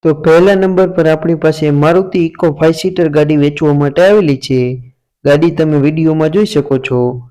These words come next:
બે હજાર સત્તર નું મોડલ છે અને ચાર ઓનર ગાડી છે.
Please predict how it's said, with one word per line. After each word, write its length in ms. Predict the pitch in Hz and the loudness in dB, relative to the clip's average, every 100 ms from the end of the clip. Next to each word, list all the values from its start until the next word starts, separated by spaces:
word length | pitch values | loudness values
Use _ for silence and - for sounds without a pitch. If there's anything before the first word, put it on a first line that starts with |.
| _ _ | _ _
બે 100 | 143 151 | 0 0
હજાર 260 | 165 175 175 | 0 -2 -2
સત્તર 380 | 175 151 160 165 | -2 -4 -2 -2
નું 220 | 170 185 | 0 0
મોડલ 320 | 208 185 139 | 2 2 0
છે 220 | - 127 123 127 - _ - | 0 -2 -2 -6 -14 _ -6
અને 160 | 131 | -4
ચાર 340 | 123 139 160 175 | -2 2 4 4
ઓનર 280 | 156 156 151 | 2 0 0
ગાડી 320 | 175 202 180 | 0 2 0
છે. 240 | - 135 | -2 -2